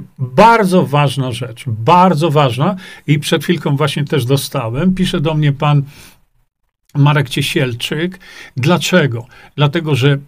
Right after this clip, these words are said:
pisałem do niego o to, że, yy, od razu podkreślam,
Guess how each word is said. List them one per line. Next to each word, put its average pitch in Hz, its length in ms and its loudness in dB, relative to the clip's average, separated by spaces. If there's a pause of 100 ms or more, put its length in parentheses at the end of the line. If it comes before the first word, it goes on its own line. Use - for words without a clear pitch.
(120)
pisałem 175 880 2
do 135 120 2
niego 143 560 2 (360)
o 143 140 0
to, 127 440 -6 (440)
że, 135 460 0 (500)
yy, 127 580 2 (1400)
od 156 160 4
razu 190 240 6
podkreślam, 170 600 0